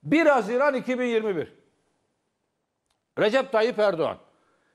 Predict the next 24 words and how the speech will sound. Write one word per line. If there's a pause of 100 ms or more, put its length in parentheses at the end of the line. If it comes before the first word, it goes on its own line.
(120)
"Merkez
Bankası
Başkanı
ile
görüştüm." (800)
Geçen
sene
bu
zamanlar. (880)
<clears throat>
"Fiyat
enflasyonundan
faiz
yükünü
kaldıracağız." (1080)
Geçen
sene
Haziran. (1400)
Dört
Ağustos
iki
bin
yirmi
bir.